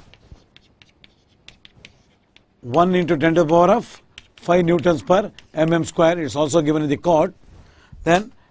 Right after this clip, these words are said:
E C is obtained from the formula five thousand root F C K. F C R is also got as three point one three, and then we have small m,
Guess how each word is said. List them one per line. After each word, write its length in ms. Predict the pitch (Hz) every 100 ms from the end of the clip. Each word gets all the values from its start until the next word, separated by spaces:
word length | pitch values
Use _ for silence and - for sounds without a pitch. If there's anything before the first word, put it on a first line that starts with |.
| _
E 140 | 170
C 260 | 175 185 185
is 400 | 208 - - - _ _ _ _ _
obtained 440 | 147 156 - 190 190
from 140 | 170
the 100 | 156
formula 440 | 143 156 160 170 165
five 180 | 156
thousand 300 | 156 170 170
root 140 | 156 160
F 100 | 156
C 160 | 165
K. 300 | 131 156 185 - - _ -
F 160 | 143
C 180 | - 185
R 120 | 190
is 120 | 170
also 280 | 160 160 165
got 300 | 139 156 165
as 220 | 156 143
three 160 | - 165
point 260 | 160 165 143
one 220 | 151 156
three, 260 | 147 143 135 - _
and 220 | 131 143
then 260 | 135 143 139 _ _ _ -
we 80 |
have 140 | 147 143
small 280 | - 160 185
m, 200 | 160